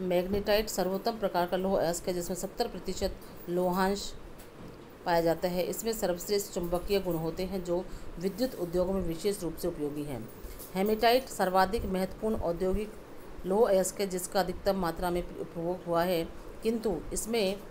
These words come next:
लौहांश की मात्रा मैग्नेटाइट की अपेक्षा थोड़ी सी कम होती है।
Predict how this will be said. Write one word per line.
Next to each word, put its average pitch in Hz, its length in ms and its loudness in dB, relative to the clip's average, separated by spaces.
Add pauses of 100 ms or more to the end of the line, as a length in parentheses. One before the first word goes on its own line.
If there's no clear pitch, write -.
(340)
लौहांश 190 680 2
की 214 140 -4
मात्रा 175 360 2
मैग्नेटाइट 175 640 2
की 185 60 -2
अपेक्षा 175 360 -2
थोड़ी 175 140 -2
सी 160 120 -8
कम 185 180 0
होती 180 320 -2
है। 170 260 -2